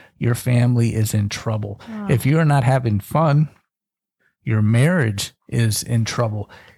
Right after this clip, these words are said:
Speaker 1: He placed that much importance on just creating fun memories as a family. That has to be included. You gotta, it's crucial as a family. That quality time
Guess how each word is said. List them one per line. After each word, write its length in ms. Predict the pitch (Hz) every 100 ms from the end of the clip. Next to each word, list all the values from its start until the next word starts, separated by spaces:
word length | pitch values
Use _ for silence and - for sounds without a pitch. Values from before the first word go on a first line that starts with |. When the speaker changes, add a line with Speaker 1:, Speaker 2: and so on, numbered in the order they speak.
| _
Speaker 1:
He 160 | - 185
placed 500 | - - 147 - _
that 280 | 131 165 -
much 260 | 165 147
importance 880 | 139 120 - - 135 139 - 98 - -
on 220 | 117 110
just 260 | 101 104 -
creating 640 | - 113 113 113 110 98
fun 680 | - - - 131 135 147 165 _ _
memories 680 | - 110 113 107 101 101 - -
as 100 | -
a 40 | -
family. 500 | - 107 101 101 - _ _ - _ _ - _
That 140 | 123
has 300 | 113 - 135
to 100 | -
be 420 | 123 123 120 117 -
included. 480 | 117 107 117 107 104
You 100 | 107
gotta, 340 | - 127 120 - - - - _
it's 160 | - -
crucial 520 | - - 151 147 147
as 100 | 131
a 40 | 127
family. 420 | 131 127 123 120
That 220 | 120 110
quality 500 | - 123 120 120 117
time 460 | 110 117 113 110 113